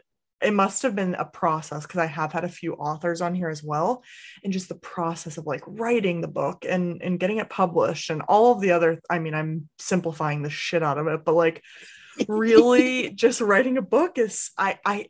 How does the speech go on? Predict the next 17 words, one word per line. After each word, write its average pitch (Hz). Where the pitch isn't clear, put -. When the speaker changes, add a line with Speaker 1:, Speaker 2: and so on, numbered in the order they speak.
Speaker 1:
I 196
would 190
love 170
to 226
m-, 175
create -
one 156
one 147
day. 139
I 151
mean, 160
that's 156
definitely 180
on 165
my 151
bucket 175
list, -